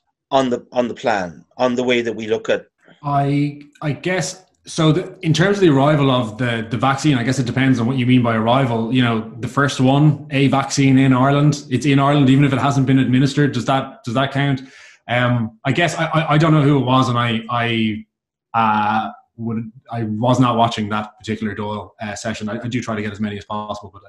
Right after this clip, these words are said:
Speaker 2: I think I might have missed that one. Um, I, I think you, I, you have to be realistic about when we say the vaccine, when is it gonna arrive?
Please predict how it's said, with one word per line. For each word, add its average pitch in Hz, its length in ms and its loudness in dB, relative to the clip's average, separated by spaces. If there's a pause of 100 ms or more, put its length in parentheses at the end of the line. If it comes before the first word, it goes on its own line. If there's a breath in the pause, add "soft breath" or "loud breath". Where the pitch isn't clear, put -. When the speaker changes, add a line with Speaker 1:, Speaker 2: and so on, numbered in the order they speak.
Speaker 2:
I - 40 -20
think 110 120 -18
I 104 40 -16
might 104 60 -16
have 101 60 -18
missed - 140 -20
that 101 100 -18
one. 101 80 -20 (280 soft breath)
Um, 117 300 2 (480 loud breath)
I, 143 580 2 (760)
I 143 40 2
think 156 140 4
you, 151 100 4
I, 156 240 -4 (880)
you 139 140 0
have 156 140 2
to 151 40 -4
be 139 360 0
realistic 139 400 2
about 123 120 2
when 123 100 2
we 127 60 4
say 131 180 2
the 117 220 0
vaccine, 117 580 -2
when 127 160 0
is 120 80 2
it 117 100 -2
gonna 117 240 -2
arrive? 113 420 -2